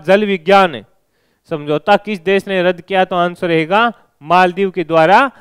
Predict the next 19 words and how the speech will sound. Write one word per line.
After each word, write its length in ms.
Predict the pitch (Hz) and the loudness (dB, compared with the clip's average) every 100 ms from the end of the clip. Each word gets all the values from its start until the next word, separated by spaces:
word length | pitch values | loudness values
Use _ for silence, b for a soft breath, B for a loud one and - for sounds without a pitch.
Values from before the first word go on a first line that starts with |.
| b b | b b
रद्द 200 | 180 175 | -4 -4
कर 180 | 165 175 | -2 -4
दिया 260 | 156 165 156 | 0 2 2
गया। 200 | 156 147 | 4 2
हाल 280 | 127 135 160 | 0 -2 -2
ही 60 | 208 | -2
में 120 | 226 | -2
लॉन्च 260 | 214 208 202 | -2 -2 -2
की 140 | 214 208 | -12 -8
गई 100 | 214 | -6
भारत 300 | 156 147 160 | 2 0 0
की 140 | 220 | -10
सबसे 340 | 208 196 175 208 | -4 -4 -4 -10
तेज 280 | 190 196 190 | -4 -4 -2
सोलर 400 | 175 170 196 185 | -4 -2 0 0
इलेक्ट्रॉनिक 600 | 175 180 180 190 190 170 | -2 -4 -4 -8 -10 -14
नाव 260 | 147 160 180 | -6 -2 -2
का 160 | 180 170 | 0 -4
नाम 280 | 175 196 | -2 -2